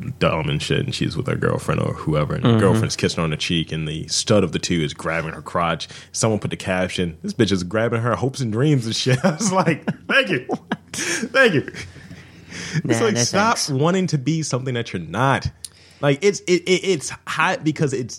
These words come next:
Speaker 1: different to me.
Speaker 2: Yeah.
Speaker 1: Like, for a brief period, I was into the, uh, what is it? The, uh, covered female naked male porn.
Speaker 2: Covered female naked male.
Speaker 1: Like,
Speaker 2: Well, I, I, I
Speaker 1: think,
Speaker 2: mean, you
Speaker 1: think
Speaker 2: mean,
Speaker 1: of
Speaker 2: like, costumes? 'Cause I like
Speaker 1: No.
Speaker 2: costumes.
Speaker 1: Nah, nah, nah.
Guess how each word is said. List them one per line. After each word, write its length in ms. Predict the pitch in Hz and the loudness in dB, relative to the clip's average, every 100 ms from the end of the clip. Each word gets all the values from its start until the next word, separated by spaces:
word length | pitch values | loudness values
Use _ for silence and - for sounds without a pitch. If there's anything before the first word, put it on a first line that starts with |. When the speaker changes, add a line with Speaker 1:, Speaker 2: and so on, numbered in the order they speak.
| _ | _
Speaker 1:
different 400 | - 156 196 202 | -4 -2 -2 -2
to 100 | - | -4
me. 120 | 214 226 | -2 2
Speaker 2:
Yeah. 260 | 123 104 | 4 4
Speaker 1:
Like, 120 | 92 - - | 2 -8 -20
for 260 | - - 143 | -10 2 2
a 40 | |
brief 300 | 110 123 135 | 4 4 4
period, 280 | 131 139 135 | 2 2 4
I 40 | 123 | 4
was 140 | 117 | 4
into 400 | 117 113 120 113 | 0 0 0 2
the, 220 | 107 104 | 2 2
uh, 200 | 101 98 | 4 2
what 160 | 92 87 | 0 -2
is 80 | 78 | -6
it? 140 | 73 | -10
The, 240 | 80 80 73 | -6 -4 -4
uh, 300 | 60 57 - _ _ _ _ _ - _ _ _ | -6 -8 -12 _ _ _ _ _ -20 _ _ _
covered 640 | - 127 117 117 113 110 | -2 0 2 4 4 2
female 380 | - - 110 104 | -2 -2 2 2
naked 300 | 98 98 107 | 2 2 0
male 220 | 95 104 | 2 2
porn. 420 | 117 127 139 160 156 - _ _ - | 2 2 2 0 -2 -10 _ _ -14
Speaker 2:
Covered 420 | - 123 110 113 107 | 0 0 2 0 -2
female 400 | 120 113 110 107 | 0 2 4 4
naked 380 | 104 101 101 | 2 0 -2
male. 460 | 101 101 95 90 92 - - - - - | -4 -6 -6 -8 -10 -14 -20 -20 -18 -2
Speaker 1:
Like, 120 | 139 | 2
Speaker 2:
Well, 180 | 269 247 | 4 2
I, 120 | 151 | 2
I, 20 | 156 156 143 | -2 -4 -8
I 40 | 113 | 0
Speaker 1:
think, 160 | 196 170 | 2 4
Speaker 2:
mean, 60 | 175 | 4
you 80 | 180 | 4
Speaker 1:
think 20 | |
Speaker 2:
mean, 100 | 190 | 4
Speaker 1:
of 40 | |
Speaker 2:
like, 160 | 180 - | 2 0
costumes? 840 | - 113 127 - 175 175 190 196 | 0 0 2 2 2 2 0 -4
'Cause 180 | - 123 | -4 0
I 120 | 113 | 2
like 180 | 131 120 | 2 2
Speaker 1:
No. 100 | 98 | 0
Speaker 2:
costumes. 800 | 87 82 - - 58 - - - | -4 -4 -6 -6 -10 -8 -2 -2
Speaker 1:
Nah, 60 | 78 | -2
nah, 400 | - - - | -8 -10 -10
nah. 80 | - | -10